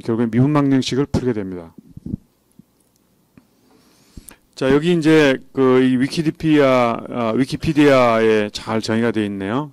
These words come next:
그래서 거기를 이제 참조를 했는데, 그 우리 이걸 한번 보고 우리가 지금 배우는 학문이 어디에 들어가 있는지 이렇게 보도록 합시다.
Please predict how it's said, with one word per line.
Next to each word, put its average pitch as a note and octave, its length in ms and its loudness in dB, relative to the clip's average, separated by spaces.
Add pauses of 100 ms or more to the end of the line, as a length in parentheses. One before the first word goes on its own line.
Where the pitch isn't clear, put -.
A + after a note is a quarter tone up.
그래서 A#2+ 180 -12 (180)
거기를 B2+ 340 0
이제 A2+ 100 -6
참조를 C#3 420 -4
했는데, B2+ 500 -4 (800)
그 C3 120 -8
우리 C#3 180 -2
이걸 C#3+ 200 0
한번 C#3 240 -2
보고 B2+ 500 0
우리가 B2 240 2
지금 A#2 160 -2
배우는 B2+ 340 2
학문이 C3 460 0
어디에 A2 300 0
들어가 A#2+ 280 -4
있는지 A2 380 -4
이렇게 G2+ 480 -8
보도록 G2+ 320 -12
합시다. - 380 -16